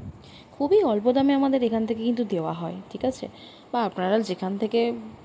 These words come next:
পারচেজ করার ইচ্ছা হয় করবেন, অসুবিধে কিছুই নয়। এই নামটা বলেও কিনবেন, আশা করি ঠকে যাওয়ার খ-, চান্সটা খুবই কম থাকে। এরকম আরও ফুলের নাম এবং পরিচর্যা কিভাবে করব,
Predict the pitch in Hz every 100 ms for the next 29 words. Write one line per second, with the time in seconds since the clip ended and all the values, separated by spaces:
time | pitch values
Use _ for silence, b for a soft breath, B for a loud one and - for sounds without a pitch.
0 | 180 165 160 190 - 208 208 196 - -
1 | 202 269 - 202 202 - - - 180 185
2 | 185 185 185 - 196 196 - - B B
3 | B - 233 196 190 214 220 254 262 -
4 | - - - - - 214 214 302 - B
5 | B B B 180 190 202 277 - 180 180
6 | 180 180 - 175 - 170 170 247 277 302
7 | 269 214 175 165 165 - - - - -
8 | - - - - - - - B B B
9 | B 285 302 339 359 - 233 269 - 240
10 | 254 247 202 196 277 - - - - -
11 | - B B - 220 226 208 214 262 254
12 | 277 262 233 240 240 220 208 202